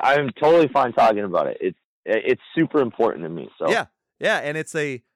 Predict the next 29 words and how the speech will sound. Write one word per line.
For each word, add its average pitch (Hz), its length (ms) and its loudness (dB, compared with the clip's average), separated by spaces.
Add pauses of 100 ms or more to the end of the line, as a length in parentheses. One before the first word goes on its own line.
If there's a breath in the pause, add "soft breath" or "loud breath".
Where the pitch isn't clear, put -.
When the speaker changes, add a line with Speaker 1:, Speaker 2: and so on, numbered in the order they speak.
(140)
Speaker 2:
like, 147 360 -8
like 139 200 -6
you 120 60 -16
said, 131 320 -8 (260)
it's 131 240 -8
a 117 300 -8 (380)
heartbreaking 143 840 -8
but 110 260 -6
inspiring 107 760 -8
track. 117 460 -8 (240)
So 127 480 -8
I 123 120 -6
guess - 260 -6 (160)
let's 139 200 -8
just 135 160 -16
get 147 80 -8
into 135 180 -14
the 113 80 -12
nitty-gritty 120 560 -12
a 120 60 -8
little 104 160 -10
bit. 92 180 -12 (160)
How 135 200 -6
did 165 200 -10
you 147 120 -10
decide 123 640 -6
on 110 200 -10
the 92 80 -14
structure - 880 -14